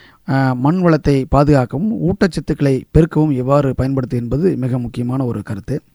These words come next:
குறிப்பா பார்த்தீங்கன்னா, பயிர் கழிவுகள், விலங்கின கழிவுகள், ஆ, இதெல்லாமே வந்து அதிக அளவுல இன்னைக்கு கிடைக்கிறதுக்கான வாய்ப்பு குறைஞ்சிட்டே வந்துட்டு இருக்கு. ஏன்னா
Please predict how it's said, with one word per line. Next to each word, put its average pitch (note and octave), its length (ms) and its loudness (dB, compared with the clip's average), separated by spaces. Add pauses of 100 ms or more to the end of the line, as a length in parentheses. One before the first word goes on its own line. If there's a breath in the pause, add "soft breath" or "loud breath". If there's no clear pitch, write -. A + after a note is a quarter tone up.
(260)
குறிப்பா G3 260 4
பார்த்தீங்கன்னா, D#3 360 6 (280)
பயிர் F3 240 8
கழிவுகள், C#3+ 560 2 (100)
விலங்கின D#3+ 400 6
கழிவுகள், C3+ 540 2 (420)
ஆ, C#3 220 0 (160)
இதெல்லாமே D#3+ 640 2
வந்து D#3+ 280 2
அதிக D#3+ 400 4
அளவுல C#3+ 320 2
இன்னைக்கு C#3 280 0
கிடைக்கிறதுக்கான C3 400 -2
வாய்ப்பு B2+ 420 -2
குறைஞ்சிட்டே B2 280 -2
வந்துட்டு A2 200 -4
இருக்கு. B2 260 -4
ஏன்னா F#3 140 2